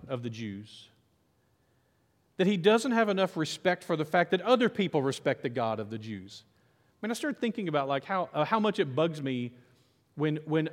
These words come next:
another, when the, a religious movement in the world starts destroying the religious monuments of another religion, and I don't believe in either one of these religions. And I'm still like, "Stop blowing up Buddhist temples." Like,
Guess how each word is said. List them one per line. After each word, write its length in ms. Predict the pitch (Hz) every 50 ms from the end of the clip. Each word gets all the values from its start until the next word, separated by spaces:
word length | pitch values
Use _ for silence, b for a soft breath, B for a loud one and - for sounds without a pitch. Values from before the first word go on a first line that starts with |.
| - -
another, 480 | 165 156 165 185 208 202 214 196 180
when 300 | 160 165 165 160 156 147
the, 200 | 156 156 143 135 147
a 60 | 147
religious 480 | 139 147 151 156 180 185 190 185 -
movement 340 | 190 175 170 180 160 156 147 156
in 140 | 160 160
the 80 | 151 143
world 300 | 139 143 143 143 143 139
starts 280 | - - 151 139 - -
destroying 460 | 143 131 - - 165 160 165 165 156
the 60 | 147
religious 440 | 131 135 131 143 151 143 147 139 -
monuments 520 | 143 135 139 135 139 135 127 127 123 123
of 160 | - 147 147
another 360 | 147 147 147 160 165 151 147 131
religion, 640 | 135 131 123 120 113 113 117 120 113 120 120 117 - - - _ _ b b b b b b b b
and 160 | 254 277 247
I 60 | 262
don't 120 | 277 262 208
believe 220 | 233 254 262 247
in 60 | 254
either 160 | 277 285 294
one 160 | 285 320 349 330
of 60 | 233
these 160 | 170 156 135
religions. 640 | 139 135 123 120 110 107 104 98 98 98 - - - b b b b b b
And 60 | 214
I'm 60 | 214
still 180 | - - 302 277
like, 140 | 254 233 -
"Stop 280 | - - 320 339 302
blowing 300 | 254 226 247 262 254 247
up 160 | 254 254 196
Buddhist 320 | 175 220 254 262 240 - -
temples." 440 | 233 226 185 170 127 107 - - - - -
Like, 240 | - 143 143 135 -